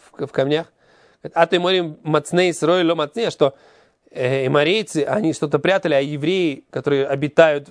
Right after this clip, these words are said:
в земле Израиля, не прячут ничего. Почему, так сказать, э, с внешней стороны,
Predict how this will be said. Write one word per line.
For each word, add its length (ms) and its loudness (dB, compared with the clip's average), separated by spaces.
в 120 -12
земле 360 0
Израиля, 320 0
не 140 -4
прячут 340 -2
ничего. 320 -8
Почему, 500 0
так 140 0
сказать, 400 -2
э, 840 0
с 100 -10
внешней 380 0
стороны, 560 0